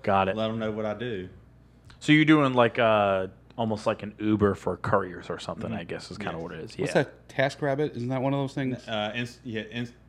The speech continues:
Speaker 2: Instacart's out there.
Speaker 3: Right, right.
Speaker 1: Oh, so that, that, so that's basically like, uh, an app-based courier service then?
Speaker 2: Uh, app-based
Speaker 1: Oh.
Speaker 2: grocery.
Speaker 1: Oh, that, I, I had, had no idea. How, how long's that been around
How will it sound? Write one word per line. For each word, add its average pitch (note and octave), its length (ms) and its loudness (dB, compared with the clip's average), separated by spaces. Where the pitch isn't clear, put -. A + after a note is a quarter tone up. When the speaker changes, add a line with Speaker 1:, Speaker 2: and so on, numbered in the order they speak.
Speaker 2:
Instacart's B2+ 540 -8
out A#2+ 220 -6
there. A2+ 320 -4
Speaker 3:
Right, F2+ 260 2
right. F2+ 260 -2
Speaker 1:
Oh, B2 520 -2
so F3+ 160 2
that, F3+ 240 6
that, F3+ 200 4
so E3 100 4
that's G3 180 12
basically E3 440 6
like, C3 320 6
uh, A2+ 220 8
an A#2 180 -2
app-based A#2 520 2
courier A2+ 320 2
service - 380 -6
then? F#2 280 -10
Speaker 2:
Uh, A#2 40 -4
app-based A#2 520 -2
Speaker 1:
Oh. D#3+ 240 -2
Speaker 2:
grocery. A2 380 0
Speaker 1:
Oh, F3+ 260 8
that, G#3+ 140 4
I, E3 220 10
I - 60 0
had, - 120 4
had B2 200 8
no A#2+ 160 8
idea. G#2+ 260 4
How, - 140 12
how D3+ 160 2
long's F3 220 2
that F#3+ 120 6
been G#2 80 4
around G2 220 0